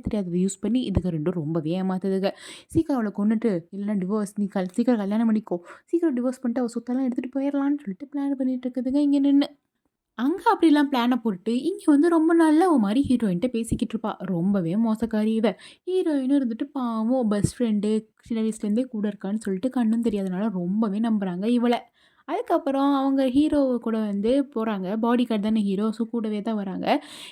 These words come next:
ஹீரோயினுக்கு இன்னும் ஹீரோ மேல முழுசா நம்பிக்கை வரல, அதனால திட்டிகிட்டே இருக்காங்க.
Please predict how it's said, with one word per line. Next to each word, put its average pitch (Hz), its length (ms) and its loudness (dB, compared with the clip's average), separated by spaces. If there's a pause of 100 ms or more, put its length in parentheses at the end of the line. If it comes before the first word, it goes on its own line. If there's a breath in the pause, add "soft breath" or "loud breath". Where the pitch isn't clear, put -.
(140)
ஹீரோயினுக்கு 302 340 2
இன்னும் 269 260 4
ஹீரோ 254 200 2
மேல 240 180 2
முழுசா 240 260 -2
நம்பிக்கை 220 380 -2
வரல, 202 200 -4
அதனால 226 880 0
திட்டிகிட்டே 226 440 -2
இருக்காங்க. 214 520 0